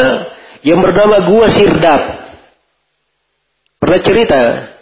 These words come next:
Pernah dengar cerita Gua Sirdap? Hah? Itu gua di Iran ya, Gua Sirdap ini. Ada cara aja di,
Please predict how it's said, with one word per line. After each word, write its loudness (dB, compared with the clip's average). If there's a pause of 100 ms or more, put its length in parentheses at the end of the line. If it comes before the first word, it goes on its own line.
(340)
Pernah -2
dengar 0
cerita 0
Gua 2
Sirdap? 0 (1040)
Hah? 0 (600)
Itu -4
gua 2
di 0
Iran 2
ya, -2 (320)
Gua 0
Sirdap -2
ini. -2 (1500)
Ada -2
cara 0
aja 0
di, 2